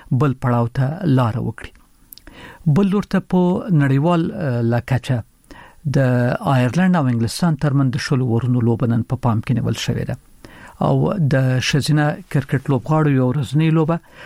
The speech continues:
د هند او استرالیا ترمنځ ده. د ښځو د، د البته یوه ورځنۍ لوبه ده. د ښځو د لوبو په لړ کې پرون د پاکستان ښځینه لوبغاړو د جنوبي افریقا له ښځینه لوبغاړو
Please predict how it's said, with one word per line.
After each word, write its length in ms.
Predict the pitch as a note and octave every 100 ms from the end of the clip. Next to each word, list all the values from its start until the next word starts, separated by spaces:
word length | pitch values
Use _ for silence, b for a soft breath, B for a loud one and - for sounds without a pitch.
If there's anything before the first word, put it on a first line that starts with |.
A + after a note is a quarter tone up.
| B C3+ A2+
د 160 | B2
هند 280 | D3 F3 E3+
او 140 | E3+ C3
استرالیا 520 | B2+ - C3+ B2+ C#3 C#3 -
ترمنځ 360 | C#3+ A#2+ B2 -
ده. 80 | - C3+ _ _ D#3
د 20 | D3+
ښځو 240 | F#3+ - F3 E3+
د، 20 | E3+ B B B B - -
د 40 | D3+
البته 260 | C#3+ B2 C#3
یوه 140 | C3 C3
ورځنۍ 360 | A#2+ A#2+ C3 A2+
لوبه 180 | A#2+ B2+
ده. 60 | B2+ - E3
د 40 | C3+
ښځو 300 | F#3 - E3 D#3+ B B B - C3
د 20 | C3+ C3+ E3+
لوبو 220 | D#3+ D3+ D#3 -
په 100 | D3 D#3 G#3 C#3+ C#3
لړ 120 | E3+ C3
کې 120 | C3 B2 B B B - -
پرون 280 | C#3 F3 C#3+ - _ B2+
د 100 | C#3 B2+ C3+
پاکستان 420 | B2+ - E3+ D#3+ F3 -
ښځینه 320 | C#3 A#2 D#3 D#3
لوبغاړو 440 | C#3+ - D#3 D3+ - B B -
د 100 | B2+
جنوبي 280 | D3 C3+ E3
افریقا 340 | D3 - - D#3
له 60 | B2+
ښځینه 300 | - A#2+ C#3 C#3
لوبغاړو 380 | A#2+ G#2+ B2+